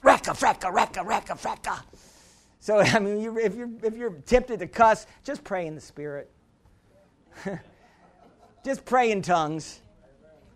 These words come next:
Amen. So he says here, <sighs> amen. C-, can the world drive you in that area? Come on, people. Let's get real. "And I will give you the keys of the kingdom of heaven. And whatever you bind on earth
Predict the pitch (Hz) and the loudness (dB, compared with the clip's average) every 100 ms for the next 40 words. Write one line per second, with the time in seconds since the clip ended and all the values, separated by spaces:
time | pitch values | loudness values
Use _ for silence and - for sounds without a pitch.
0 | _ _ 220 262 262 214 - - - 330 | _ _ 8 8 8 4 -4 -20 2 6
1 | 339 285 311 294 220 - _ _ _ _ | 8 10 8 8 4 0 _ _ _ _
2 | _ _ _ - - 175 101 - _ - | _ _ _ -18 0 2 2 -4 _ 2
3 | 196 254 247 202 226 226 233 285 269 254 | 4 4 2 -2 -6 0 2 2 4 6
4 | 269 233 - 214 226 208 226 202 196 208 | 6 6 4 6 4 2 0 4 4 4
5 | 202 196 190 - - 240 196 165 143 135 | 0 -2 -4 -6 -2 2 2 0 -4 -8
6 | 123 107 - - - 202 156 139 - - | -8 -12 -4 -4 -2 -2 -2 -4 -8 -20
7 | - 175 262 311 349 359 285 233 370 349 | -16 2 8 12 12 12 10 6 6 4
8 | 339 269 - 320 349 339 254 285 247 214 | 2 2 4 4 6 2 0 -2 6 6
9 | 294 294 277 262 269 202 143 _ - - | 6 2 4 4 2 0 -6 _ -20 2
10 | 269 269 294 311 359 349 339 302 277 170 | 6 12 12 12 12 12 8 2 2 6
11 | 285 339 349 339 320 269 254 247 - | 6 8 6 6 8 8 8 6 -2